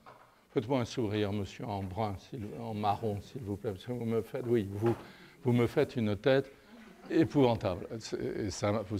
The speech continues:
ça fait un peu peur. Je me dis, ça marche pas du tout.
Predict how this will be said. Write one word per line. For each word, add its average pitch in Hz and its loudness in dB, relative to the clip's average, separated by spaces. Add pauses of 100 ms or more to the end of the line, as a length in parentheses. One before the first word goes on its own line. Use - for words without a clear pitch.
(160)
ça - -6
fait 123 -2
un 110 0
peu 113 -10
peur. 95 -2 (2250)
Je 147 4
me 147 10
dis, 165 6
ça 156 6
marche 151 0
pas 165 4
du 147 0
tout. 156 2